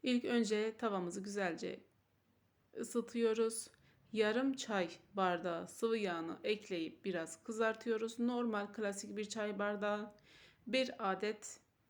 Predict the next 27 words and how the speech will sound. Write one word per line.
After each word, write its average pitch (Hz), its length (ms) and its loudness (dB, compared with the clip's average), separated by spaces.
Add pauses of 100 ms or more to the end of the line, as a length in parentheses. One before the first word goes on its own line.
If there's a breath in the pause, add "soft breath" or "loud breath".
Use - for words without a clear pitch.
(360)
patatesi 196 800 -2
soyup 202 540 -2
küp - 280 -6
küp - 240 -10
doğrayıp 196 540 0
onu 202 260 -2
da 175 100 -4
yağın 185 280 2
içerisine 175 520 -4
alıp 214 480 -2
birkaç 269 380 -2
dakika 247 440 -6
kızartıyoruz. 190 800 -4 (580 loud breath)
Ee, 214 520 2
burada 262 280 4
ben 262 300 2 (160)
bize 247 540 0 (360)
yetecek 202 520 -2
kadar, 185 300 -4 (140)
e, 196 120 -6
yani 185 220 -2
ölçüde 190 360 -2
yaptım. 233 420 0
Patatesi 220 500 -4
ikiye 190 360 -4
de 165 80 -4
çıkartabilirsiniz. 214 1200 -4